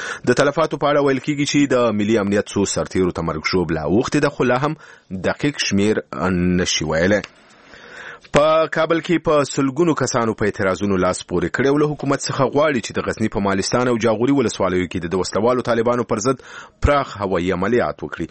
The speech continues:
وسلوالو طالبانو په وروستیو کې د غزني په جاغوري او مالستان ولسوالیو چې هزاره میشتې ولسوالۍ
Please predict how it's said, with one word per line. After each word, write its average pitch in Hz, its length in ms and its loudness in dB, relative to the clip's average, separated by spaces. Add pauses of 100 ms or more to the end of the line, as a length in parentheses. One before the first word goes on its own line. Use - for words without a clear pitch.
(320)
وسلوالو 135 480 2
طالبانو 147 380 0
په 143 100 0
وروستیو 147 280 0
کې 139 160 0
د 123 100 2
غزني 143 240 -2
په 127 120 -2
جاغوري 123 320 2
او 127 100 2
مالستان 131 480 0
ولسوالیو 113 500 2
چې - 120 -4 (100)
هزاره 95 340 0
میشتې 139 320 0
ولسوالۍ 101 480 2